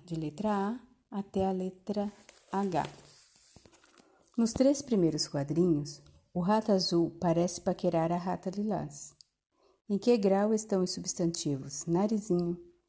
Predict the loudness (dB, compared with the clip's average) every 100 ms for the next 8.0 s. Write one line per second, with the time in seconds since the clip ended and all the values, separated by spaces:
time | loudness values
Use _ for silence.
0 | -6 -4 -2 -2 -4 -4 -2 -2 -8 -14
1 | _ _ -6 -2 0 -2 -2 -2 -4 -10
2 | _ _ -6 0 2 2 -2 -8 -6 -6
3 | -6 -10 _ _ _ _ _ _ _ _
4 | _ _ _ _ _ _ _ _ _ -18
5 | -6 2 4 4 2 0 0 -2 0 0
6 | 0 -2 -4 -10 _ _ -6 -2 -2 -2
7 | -6 -6 -6 -2 -2 -2 -2 -2 -2 -2